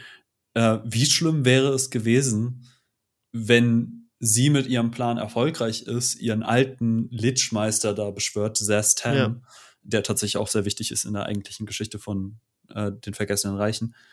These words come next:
Speaker 1: äh, wenn sie den beschwört und dann müssen sie noch mal gegen den kämpfen.
Speaker 2: Ja, ja,
Speaker 1: Weißt
Speaker 2: genau,
Speaker 1: du?
Speaker 2: und nicht gegen
Speaker 1: Das
Speaker 2: sie, ja.
Speaker 1: Deswegen, das ist eine Sache, äh,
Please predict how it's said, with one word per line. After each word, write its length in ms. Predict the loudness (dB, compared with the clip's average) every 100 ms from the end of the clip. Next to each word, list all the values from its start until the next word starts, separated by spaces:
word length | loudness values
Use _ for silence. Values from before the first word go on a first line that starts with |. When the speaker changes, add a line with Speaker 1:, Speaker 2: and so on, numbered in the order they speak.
| -20 -20 _ 2
Speaker 1:
äh, 200 | 4 6
wenn 120 | 4 4
sie 140 | 6
den 140 | 6
beschwört 260 | 6 4 2
und 180 | 0 4
dann 260 | 4 6
müssen 280 | 4 2 2
sie 140 | 2 2
noch 120 | 2
mal 140 | 0
gegen 240 | 0 -2 0
den 240 | 0 0
kämpfen. 520 | -4 -10 -10 -16 -20 _ _ _ _
Speaker 2:
Ja, 260 | 6 8
ja, 260 | 8 6 4
Speaker 1:
Weißt 180 | 2 4
Speaker 2:
genau, 140 | 4
Speaker 1:
du? 40 | 4
Speaker 2:
und 100 | 0
nicht 160 | -4 -4
gegen 140 | 2
Speaker 1:
Das 120 | 4
Speaker 2:
sie, 160 | 4 2
ja. 380 | -2 -2 -2 -6 _ _ _ _ _
Speaker 1:
Deswegen, 280 | 6 6 6
das 120 | 4
ist 120 | 2
eine 80 | 0
Sache, 540 | 0 0 0 0 -2 -4
äh, 720 | 0 2 2 0 -2 -8 -18